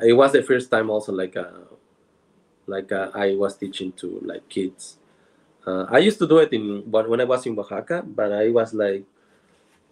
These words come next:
um, something more, like, uh, spontaneous, you know. And here, you know, you have to, to there's al-, there's already, like, a, like, a, a plan, you know, and a scheme.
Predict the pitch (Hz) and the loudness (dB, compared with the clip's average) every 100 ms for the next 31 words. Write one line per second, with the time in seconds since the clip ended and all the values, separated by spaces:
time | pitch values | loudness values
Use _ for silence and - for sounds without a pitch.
0 | - 98 95 92 92 90 90 90 _ _ | -12 -8 -6 -6 -8 -8 -10 -16 _ _
1 | _ - - 107 104 107 101 101 98 95 | _ -12 -4 -4 -4 -4 -2 0 0 -2
2 | 95 92 85 87 95 - _ _ - - | -4 -8 -8 -10 -12 -16 _ _ -20 -6
3 | 107 101 101 98 95 95 95 98 104 - | -4 -2 -2 -2 -4 -8 -8 -8 -8 -14
4 | _ _ _ _ _ _ - 98 95 92 | _ _ _ _ _ _ -8 -4 -4 -4
5 | 90 90 87 - - 113 104 104 104 101 | -4 -6 -8 -8 2 2 4 2 2 0
6 | 101 95 95 107 98 98 98 _ _ _ | -2 -4 -6 -6 -6 -8 -12 _ _ _
7 | _ _ _ _ 110 104 104 104 104 - | _ _ _ _ -8 -6 -4 -6 -10 -16
8 | _ - 131 139 135 135 131 135 135 123 | _ 2 4 6 4 4 2 4 4 4
9 | 123 107 104 98 98 92 101 - 98 95 | 4 2 0 -2 -4 -6 -8 -10 -8 -8
10 | - 98 90 92 - - _ _ _ _ | -12 -12 -12 -14 -20 -20 _ _ _ _
11 | _ 98 - 110 101 95 90 98 98 98 | _ -14 0 2 2 -2 -4 -4 -4 -4
12 | 98 90 90 - - 113 131 | -4 -4 -6 -10 -6 -2 -2